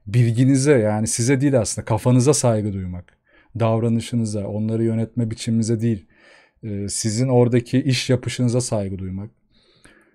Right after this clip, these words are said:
Ve bunun da çok kritik olduğunu gördüm. Çünkü mesela ekipte ottu mezunu canavar gibi işte aşırı akıllı. Ya benim asla o I Q'ya ulaşamayacağım birkaç çalışan vardı. Ve o kadar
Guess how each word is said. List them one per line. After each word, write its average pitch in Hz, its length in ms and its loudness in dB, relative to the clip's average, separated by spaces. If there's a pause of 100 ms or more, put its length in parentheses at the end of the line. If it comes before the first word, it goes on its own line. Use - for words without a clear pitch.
(160)
Ve 117 100 -2
bunun 180 240 6
da 190 60 8
çok 151 240 0
kritik 117 340 0
olduğunu 104 320 -2
gördüm. 107 340 -4
Çünkü 160 640 -2 (220)
mesela - 220 -6
ekipte 135 560 -2
ottu 139 360 -2
mezunu 123 640 0 (480)
canavar 131 500 2
gibi 117 400 0
işte - 240 -8
aşırı 135 340 -2
akıllı. 120 380 -2
Ya 113 160 0
benim 127 220 2
asla 151 460 2
o 135 500 0
I 123 80 0
Q'ya 135 220 2
ulaşamayacağım 131 800 0
birkaç 131 640 -2
çalışan 127 520 0
vardı. 104 400 -6 (1000)
Ve - 40 -4
o 123 140 -2
kadar 165 480 4